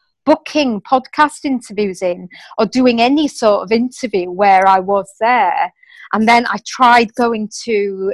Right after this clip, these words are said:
the cafe and doing it there a few times, but that, you know what I mean, there was just too much background noise. I couldn't risk it. So it just got to the point where I thought, "Do you know what? I've, I've done my healing now. It's time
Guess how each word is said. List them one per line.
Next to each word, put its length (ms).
the 60
cafe 520
and 180
doing 300
it 160
there 320
a 60
few 260
times, 220
but 120
that, 160
you 160
know 160
what 140
I 60
mean, 240
there 100
was 140
just 220
too 320
much 400
background 540
noise. 440
I 140
couldn't 360
risk 380
it. 320
So 460
it 180
just 220
got 200
to 120
the 80
point 420
where 220
I 60
thought, 420
"Do 100
you 60
know 160
what? 420
I've, 260
I've 160
done 180
my 160
healing 500
now. 500
It's 360
time 420